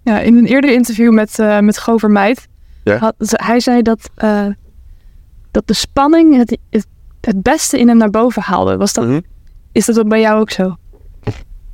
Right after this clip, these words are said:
Speaker 2: Ja. Soms moet ik mezelf bijna een beetje zo oppompen van, "Oké, we moeten wel, eh, vanavond spelen." En, eh, een beetje,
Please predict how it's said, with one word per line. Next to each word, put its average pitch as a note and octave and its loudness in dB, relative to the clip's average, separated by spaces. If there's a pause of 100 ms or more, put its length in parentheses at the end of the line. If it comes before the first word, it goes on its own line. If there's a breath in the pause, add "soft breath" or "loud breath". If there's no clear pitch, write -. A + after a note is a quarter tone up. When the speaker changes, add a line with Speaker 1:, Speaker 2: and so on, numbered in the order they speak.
(3500)
Speaker 2:
Ja. C3 0 (1900)
Soms - -2
moet A2+ 2
ik G#2 -6
mezelf G#2 0
bijna G#2 0
een G2+ 2
beetje G2 -2
zo G#2 0
oppompen A2 -2
van, A#2 -2
"Oké, A#2+ 0
we G#2 0
moeten A#2+ 0
wel, A#2+ 2
eh, A2+ 2
vanavond A2+ -2
spelen." B2+ 0
En, A#2 0
eh, G2+ -4
een - -2
beetje, A2 0